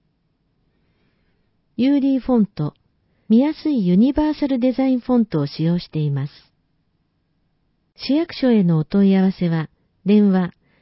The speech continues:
零四八四七三の一一一一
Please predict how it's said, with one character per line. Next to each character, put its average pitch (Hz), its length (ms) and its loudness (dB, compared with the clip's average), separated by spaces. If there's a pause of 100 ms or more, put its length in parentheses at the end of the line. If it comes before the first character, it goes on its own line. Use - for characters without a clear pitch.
零 285 280 0
四 285 220 2
八 143 480 -6 (240)
四 285 240 2
七 262 240 2
三 165 340 0
の 147 300 -2
一 285 340 -2
一 165 300 -6
一 214 280 -2
一 143 380 -8